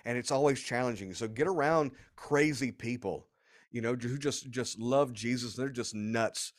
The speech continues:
for the Holy Ghost, and let 'em challenge you. And I, I, those steps, it's always some sort of, all throughout the New Testament, the people who received their breakthrough were people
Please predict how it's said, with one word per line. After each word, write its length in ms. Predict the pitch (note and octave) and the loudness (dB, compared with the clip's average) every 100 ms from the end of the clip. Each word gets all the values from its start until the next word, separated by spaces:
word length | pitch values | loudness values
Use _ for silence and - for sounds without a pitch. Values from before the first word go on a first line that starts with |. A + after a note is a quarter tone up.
| - _ | -20 _
for 100 | - | -6
the 100 | G2+ | -4
Holy 280 | F#2 G#2+ A2+ | 0 0 2
Ghost, 420 | A#2 B2 B2+ - _ _ _ _ - | 2 0 -2 -8 _ _ _ _ -4
and 400 | A2+ A2 G#2+ A2 | -2 -2 -4 -4
let 160 | B2 C#3+ | 0 0
'em 100 | E3+ | 0
challenge 520 | - B2+ B2+ C3 G#2+ | -2 0 0 0 -2
you. 140 | E2+ - _ _ _ - | -8 -12 _ _ _ -8
And 400 | A2 G#2 G2+ G2+ - | -4 -4 -4 -6 -8
I, 100 | A2 - | -8 -8
I, 80 | |
those 320 | A2 B2+ D#3+ F#3 | -4 2 2 2
steps, 360 | - D#3 - | 0 0 0
it's 120 | A2+ A#2+ | -2 0
always 360 | B2+ F3+ F#3 | 2 2 0
some 140 | E3+ D#3+ | -2 -2
sort 180 | D#3+ C#3+ | 0 0
of, 60 | B2 - - _ | -2 -12 -20 _
all 260 | C3 F#3 G#3+ | 4 8 8
throughout 240 | G#3+ F3+ | 6 4
the 80 | E3+ | 4
New 140 | D#3+ | 2
Testament, 460 | D3+ C3+ - F2+ - - _ | 4 2 0 -8 -12 -16 _
the 60 | A#2 | -8
people 280 | G#2+ E3+ F#3+ | -2 -2 2
who 100 | F#3 | 0
received 320 | D3+ C3+ D3+ | 0 0 0
their 60 | C3 | 0
breakthrough 380 | G#2 B2 B2 A2 | 2 0 0 -4
were 140 | F#2 | -4
people 560 | G#2+ - D#3+ E3 A2+ F2+ | -6 -4 -6 -2 -4 -4